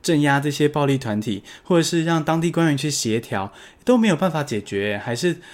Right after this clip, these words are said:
这些暴力事件还是层出不穷。所以现在呢，就搬出了这样的一个政策哦，就是，“好吧，如果你要的是牛，那你枪给我，我给你两只牛。”希望可以平息这些暴力的事件。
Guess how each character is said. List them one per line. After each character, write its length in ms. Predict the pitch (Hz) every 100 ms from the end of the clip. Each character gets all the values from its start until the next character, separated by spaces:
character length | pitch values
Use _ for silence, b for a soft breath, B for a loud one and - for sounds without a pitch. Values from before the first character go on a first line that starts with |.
| B
这 120 | - 160
些 100 | 180
暴 160 | 180
力 80 | 170
事 140 | 165
件 120 | 160 151
还 120 | 123
是 80 | 135
层 200 | 127 101
出 160 | -
不 140 | 113 113
穷。 260 | - - - B B
所 160 | - 170
以 60 |
现 180 | 139 160
在 80 | 147
呢， 140 | 127 117
就 320 | 127 117 107 B B B _
搬 200 | 135 135
出 180 | 139 135
了 80 |
这 120 | 117 120
样 140 | 143
的 80 | 120
一 20 |
个 120 | 120
政 260 | 117 139 110
策 260 | - 113
哦， 100 | 98
就 100 | 101
是 220 | 110 110 - B
，“好 120 | - 131
吧， 280 | 156 151 -
如 100 | 170
果 100 | 196
你 80 | 147
要 140 | 165
的 80 | 139
是 160 | 127 151
牛， 280 | 113 98 107 _
那 80 | 190
你 120 | 160
枪 280 | - 165 160
给 140 | 131
我， 180 | 120 101
我 40 | 110
给 100 | 123
你 120 | 127
两 180 | 101 92
只 120 | 107
牛。” 240 | 104 87 - b b -
希 180 | -
望 180 | 117 110
可 120 | -
以 60 | 98
平 260 | - 104 101
息 180 | - 101
这 120 | 104
些 160 | 101
暴 200 | 98 98
力 160 | 90 92
的 60 | -
事 220 | - -
件。 220 | - -